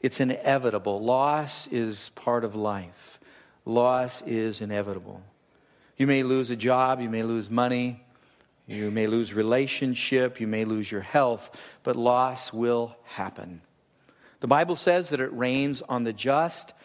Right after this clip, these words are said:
and the unjust. And even in the, o-, o-, the words of Jesus, he says, you know, when you come and you're into this life, that, that, that hard things are gonna happen.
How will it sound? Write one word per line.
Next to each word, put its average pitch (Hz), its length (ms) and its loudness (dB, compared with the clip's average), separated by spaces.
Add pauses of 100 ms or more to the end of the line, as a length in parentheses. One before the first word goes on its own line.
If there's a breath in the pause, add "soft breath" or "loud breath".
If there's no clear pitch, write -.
(480 soft breath)
and 120 140 -2
the 123 100 0
unjust. 104 680 -6 (1000 soft breath)
And 127 100 2
even 139 200 4
in 143 100 2
the, 139 120 2
o-, 143 260 0
o-, 139 340 2
the 139 380 0
words 143 380 4
of 131 80 -6
Jesus, 127 460 -2
he 127 140 -2
says, 123 380 0 (300 loud breath)
you 135 100 2
know, 139 160 2
when 127 240 0
you 139 140 0
come 143 400 0
and 120 180 0
you're 131 140 2
into 131 180 2
this 127 300 -2
life, 135 420 0
that, 117 160 2 (360 loud breath)
that, 120 360 0
that 117 200 -2
hard 139 320 2
things 139 280 -2
are 135 60 -4
gonna 131 180 0
happen. 127 380 -6